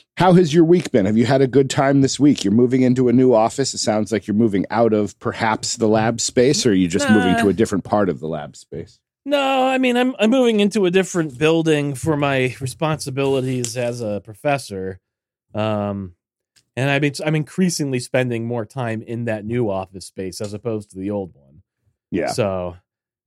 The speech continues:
Speaker 2: I'll make the transition fully to the new office space in the spring, and then I will leave
Speaker 1: Sure.
Speaker 2: behind the old space. But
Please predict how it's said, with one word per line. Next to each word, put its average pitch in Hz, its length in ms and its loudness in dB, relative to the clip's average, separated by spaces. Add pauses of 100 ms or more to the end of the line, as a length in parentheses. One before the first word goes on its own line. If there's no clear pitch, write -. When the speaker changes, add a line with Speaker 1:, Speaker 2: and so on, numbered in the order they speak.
(420)
Speaker 2:
I'll 151 160 2
make 160 200 0
the 139 100 -6
transition 127 640 -2
fully 147 400 0
to 113 160 -12
the 95 100 -10
new 95 180 -10
office 95 280 -12
space 95 400 -12
in 95 100 -14
the 92 60 -16
spring, 101 460 -4
and 98 100 -10
then 92 120 -10
I 92 140 -10
will 92 160 -12
leave 101 120 -4
Speaker 1:
Sure. 101 120 0
Speaker 2:
behind 95 520 -10
the 95 120 -8
old 95 200 -8
space. - 540 -18
But - 200 -20